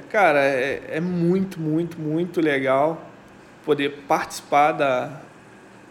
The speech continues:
da criação de, de todos os programas. A gente tem uma re-, uma reunião mensal de alinhamento e ali a gente já monta o briefing, o roteiro, as receitas, tudo que vai acontecer nos programas.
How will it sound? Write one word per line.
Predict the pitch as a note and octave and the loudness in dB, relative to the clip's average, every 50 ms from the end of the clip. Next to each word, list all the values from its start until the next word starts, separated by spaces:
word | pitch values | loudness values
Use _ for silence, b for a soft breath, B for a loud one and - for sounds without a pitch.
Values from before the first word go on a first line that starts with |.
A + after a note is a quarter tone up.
| - - - - - - | -20 -20 -20 -20 -20 -12
da | - - E3 | -10 -10 -10
criação | - - A3+ A3+ G#3+ - - - - F3+ F3 F#3 G3 F3+ | -8 -6 -6 -6 -6 -6 -10 -10 -8 -8 -6 -6 -6 -8
de, | D#3 D3+ D#3 D#3 | -8 -8 -8 -10
de | D3+ D3+ - - - - - - | -10 -14 -18 -20 -20 -20 -10 0
todos | - E3+ F3 E3+ E3+ D#3 | 4 4 4 4 2 -4
os | - | -8
programas. | - - D3+ C#3+ C#3 C#3 C3+ C3 C#3 D3+ - - - - - - - - - - - - - - - - - - - | -10 -6 -6 -4 -2 -2 -4 -4 -6 -8 -14 -18 -20 -20 -20 -20 -20 -20 -20 -20 -20 -20 -20 -20 -20 -20 -20 -20 -16
A | - - | -8 -6
gente | D3+ D3 - - | -6 -6 -4 -4
tem | E3+ | -4
uma | D#3+ D#3 D3+ | -4 -2 -4
re-, | D#3 D#3+ D#3 - - - | -4 -4 -6 -6 -8 -10
uma | D3+ D#3 D3+ D3+ | -6 -4 -4 -2
reunião | D#3+ D#3+ E3 E3+ D#3 C#3+ C#3 C3+ C3+ B2+ - D3 C#3+ | -2 -2 -2 -4 -4 -4 -4 -4 -4 -6 -8 -10 -10
mensal | C#3 D3 D#3 D#3 D#3 - - - C3+ C3 C#3+ E3 E3+ - - - - - - - D#3 | -8 -8 -8 -8 -8 -8 -6 -4 -2 -2 -2 -4 -8 -12 -20 -20 -20 -20 -20 -18 -12
de | C#3 D3+ | -4 0
alinhamento | C#3 C3+ C3+ C3+ C#3 C3+ B2+ B2+ C3+ C3+ C#3+ D#3+ E3 D#3 - - C3+ | 0 0 0 -2 -6 -8 -8 -8 -10 -8 -8 -8 -8 -10 -12 -10 -10
e | C3 C#3 C#3 | -6 -6 -6
ali | C#3 C3+ C3+ D3 D#3 D#3 | -6 -6 -6 -4 -2 -2
a | D3+ | -2
gente | D3 D3+ C#3 C#3+ - - C3+ - - - - B B B B B B B B B B B B B - | -4 -6 -12 -12 -12 -14 -14 -14 -16 -20 -20 B B B B B B B B B B B B B -12
já | - - C#3+ | -6 -6 -4
monta | D3 D3 D3+ D3+ - | -4 -4 -6 -8 -10
o | - | -12
briefing, | - - D3 D3 D#3+ E3 E3 D#3+ - C3+ C3+ C3 | -10 -6 -4 -2 -2 -2 -4 -4 -8 -12 -12 -10
o | C3+ | -10
roteiro, | C3+ C#3+ B2+ C3 - - - D3 D#3 D#3+ D#3+ D#3 C#3 C#3+ C#3 C#3 C3 C3 C#3 - | -8 -8 -10 -10 -10 -6 -2 2 2 2 2 0 -2 -2 -6 -6 -8 -10 -14 -12
as | - C3+ - | -12 -12 -10
receitas, | D3 C#3+ C#3 - - - - D#3+ D#3+ D#3+ D#3 D#3 D3 C#3 - | -12 -14 -14 -12 -10 -6 -2 -2 0 0 -2 -4 -8 -10 -10
tudo | - - F3 F3+ F3 | -10 -10 -10 -10 -10
que | - G3 | -12 -10
vai | E3 E3 D#3 | -6 -4 -4
acontecer | D#3+ D#3+ - F3 E3 E3 - E3 D#3 D3+ - - D#3 D3+ D#3+ | -4 -4 -8 -10 -10 -10 -8 -8 -8 -8 -6 -6 -6 -6 -6
nos | F3 E3 - | -8 -10 -12
programas. | - - C#3 C3 B2+ C3+ C3 C3 C#3 E3+ F3 - - - - - | -10 -8 -8 -6 -6 -6 -8 -8 -8 -10 -14 -16 -18 -20 -20 -20